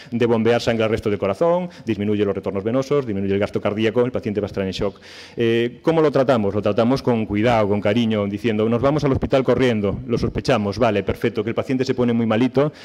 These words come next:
pues habrá que pensar", yo siempre digo, eh, en la tronada de pararse a pinchar el pericardio. Bueno, pues a veces sí, ahora con la introducción, y yo creo que tiene que estar, como bien decías tú,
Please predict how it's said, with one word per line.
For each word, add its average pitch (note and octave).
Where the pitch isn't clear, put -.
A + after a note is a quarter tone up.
pues A2+
habrá A2
que A2+
pensar", A#2
yo A#2
siempre A2
digo, A2+
eh, G#2+
en G#2
la G#2+
tronada A2+
de A2
pararse A2
a -
pinchar G#2+
el A2
pericardio. G2
Bueno, A2+
pues G#2
a A2
veces B2
sí, G#2
ahora B2+
con B2+
la A#2
introducción, A2+
y G#2
yo G2+
creo G#2+
que G2+
tiene G#2+
que G2
estar, G#2
como G2
bien G2+
decías G#2
tú, A2